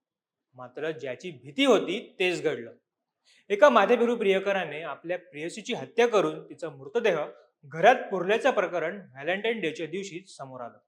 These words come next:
छत्रपती संभाजीनगरमधील या लव्ह जिहादच्या केसमधील आरोपी इरफान शेख पाशा यास पोलिसांनी ताब्यात घेतलं खरं, मात्र हा त्या हिंदू तरुणींसाठी आणखी एक धडा आहे, ज्या मेरा अब्दुल ऐसा नहीं म्हणून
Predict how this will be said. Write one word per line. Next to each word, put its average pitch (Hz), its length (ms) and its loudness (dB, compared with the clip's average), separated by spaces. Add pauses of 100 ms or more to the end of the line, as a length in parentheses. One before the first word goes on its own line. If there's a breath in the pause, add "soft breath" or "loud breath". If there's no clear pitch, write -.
(920)
छत्रपती 247 380 0
संभाजीनगरमधील 202 1120 4
या 160 100 0
लव्ह 156 280 0
जिहादच्या 202 400 -4
केसमधील 196 720 -6
आरोपी 165 600 -4 (180)
इरफान 185 360 -2
शेख 240 180 -4 (120)
पाशा 165 340 -4 (120)
यास 165 200 -6
पोलिसांनी 175 720 -8
ताब्यात 151 440 -8 (140)
घेतलं 185 320 0
खरं, 156 160 -2 (340)
मात्र 135 320 -8 (420)
हा 190 80 4
त्या 214 360 4
हिंदू 247 260 4
तरुणींसाठी 208 840 -4
आणखी 165 400 -8
एक 196 200 -8
धडा 139 160 4
आहे, 147 240 2 (400)
ज्या 196 160 2
मेरा 190 340 -2
अब्दुल 220 280 -2
ऐसा 156 280 -8
नहीं 180 240 -4
म्हणून 170 380 -10